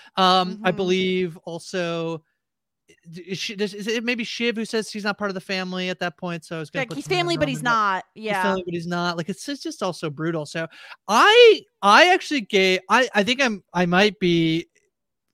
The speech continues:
Speaker 1: rating them the lowest because I think that it's, it's such a big loss. It's, it's trying to go after Logan and they fail pretty spectacularly because Shiv calls Tom and Tom lets Logan know. And they call, and I mean, the other thing too is, like,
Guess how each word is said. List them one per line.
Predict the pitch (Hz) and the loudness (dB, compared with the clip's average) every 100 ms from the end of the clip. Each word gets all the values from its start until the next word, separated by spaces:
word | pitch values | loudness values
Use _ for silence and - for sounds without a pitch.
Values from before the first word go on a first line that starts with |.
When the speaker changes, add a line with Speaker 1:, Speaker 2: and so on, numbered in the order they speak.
| - | -10
Speaker 1:
rating | 175 180 170 | 0 2 2
them | 165 160 | -2 -6
the | 151 | -8
lowest | 156 170 175 - - - - | -6 -6 -6 -10 -16 -18 -8
because | 202 170 196 | -6 -2 0
I | 196 | 0
think | 240 | -2
that | 214 226 | -4 -4
it's, | 233 - - - | -6 -12 -18 -6
it's | 220 - | -6 -6
such | - 208 - | -2 -2 2
a | 233 | 0
big | 175 175 180 165 - _ _ _ - | 2 0 0 -2 -12 _ _ _ -12
loss. | 156 190 220 151 - | 0 2 2 -4 -6
It's, | 175 - | -6 -6
it's | - 165 - | -4 -4 -6
trying | - 175 190 | -6 -2 -2
to | 208 | -2
go | 208 202 | 2 4
after | 196 - 214 | 4 0 0
Logan | 185 247 226 180 | 2 2 0 -4
and | 175 180 | -4 -4
they | 175 180 | -2 -2
fail | - 180 180 190 190 | -4 -4 -2 0 -2
pretty | - 185 185 | -2 0 0
spectacularly | - 180 196 285 - 147 160 175 180 - - _ | 0 -4 0 0 0 -12 -12 -14 -14 -16 -20 _
because | 190 - 180 180 175 170 _ _ _ | -10 -2 0 2 0 -6 _ _ _
Shiv | - 185 175 | -2 0 0
calls | 185 185 | -2 -6
Tom | - 160 165 185 | -6 -6 -6 -6
and | 151 | -6
Tom | 156 156 160 165 _ | -2 -2 -2 -10 _
lets | 165 170 170 - - - - | -2 0 0 -4 -16 -16 -4
Logan | 170 175 220 | -2 -2 -4
know. | 185 151 185 220 | -6 -8 -10 -10
And | 175 | -10
they | 170 | -10
call, | - - | -10 -6
and | 214 | -4
I | 214 | -2
mean, | 220 | -2
the | 196 | 0
other | 240 330 | 0 -2
thing | 214 175 | -6 -8
too | - 302 | -4 -2
is, | 190 | -2
like, | 180 165 | -2 -6